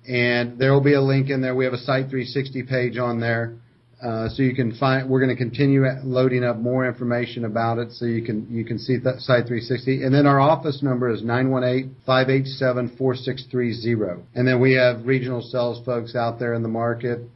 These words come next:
that are, um, you know, talking to people every day. So definitely give us a call. We will get with you on your application and, and, and see what we can do to help.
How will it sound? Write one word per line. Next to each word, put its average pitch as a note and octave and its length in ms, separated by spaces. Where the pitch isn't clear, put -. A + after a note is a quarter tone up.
that A2 180
are, G#2 440
um, F#2+ 300
you A2+ 140
know, G2+ 240
talking A#2+ 260
to A2+ 60
people A#2+ 360
every A2+ 220
day. A2 300
So G2 360
definitely A#2+ 480
give A#2 160
us A#2 140
a A2+ 100
call. A#2 460
We A#2+ 160
will A2+ 400
get C#3+ 220
with C#3+ 240
you C#3+ 180
on C#3 140
your C#3+ 180
application C#3 800
and, A#2+ 420
and, A2+ 400
and A2 220
see C3 180
what B2 140
we A#2+ 160
can B2 160
do A#2+ 140
to G#2+ 100
help. A2+ 280